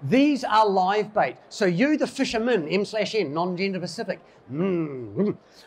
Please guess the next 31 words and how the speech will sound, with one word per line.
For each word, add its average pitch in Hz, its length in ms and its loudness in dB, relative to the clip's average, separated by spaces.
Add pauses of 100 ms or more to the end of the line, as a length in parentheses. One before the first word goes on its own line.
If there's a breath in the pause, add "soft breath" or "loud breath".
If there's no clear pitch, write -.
fisherman, 247 680 2 (140)
you're 147 180 0
out 247 200 4
there 233 200 0
with 208 180 -2
me 233 140 0
tomorrow 233 380 2
morning, 208 240 2
we're 151 60 -4
going 196 280 0
fishing, 214 480 -2 (600 soft breath)
fish - 320 0
eat 185 120 -2
whole 214 200 6
fish, 220 420 -2 (680)
but 220 120 2
we're 220 80 2
using 233 400 2
lures. 269 540 4 (200)
So 277 560 2 (260)
with 185 140 -2
your 208 140 6
lures, 240 360 4
what 185 120 -4
we 220 140 -4
have 202 680 0
is 175 140 -4
an 185 80 -2
array 202 560 -2
of - 160 -8
menu 190 680 -4